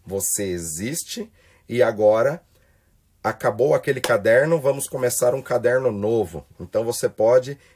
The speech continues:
escrever a nos-, a nova história dos seus ancestrais,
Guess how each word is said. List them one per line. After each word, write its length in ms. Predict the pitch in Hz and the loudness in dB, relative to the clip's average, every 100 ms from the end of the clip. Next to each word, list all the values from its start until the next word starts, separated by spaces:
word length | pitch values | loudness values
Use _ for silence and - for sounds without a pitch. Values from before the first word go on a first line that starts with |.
| - | -8
escrever 600 | 107 - - 113 104 123 | -6 -2 -2 0 2 2
a 60 | |
nos-, 480 | 113 120 101 - - | 2 0 0 -2 -2
a 120 | 104 | -4
nova 380 | 104 107 127 127 | -2 0 2 2
história 420 | 123 - 113 117 | 0 0 0 0
dos 160 | 113 107 | -2 -6
seus 240 | - 107 | -4 -4
ancestrais, 760 | 107 101 104 - 98 92 73 - | -4 -6 -6 -6 -2 -2 -2 -8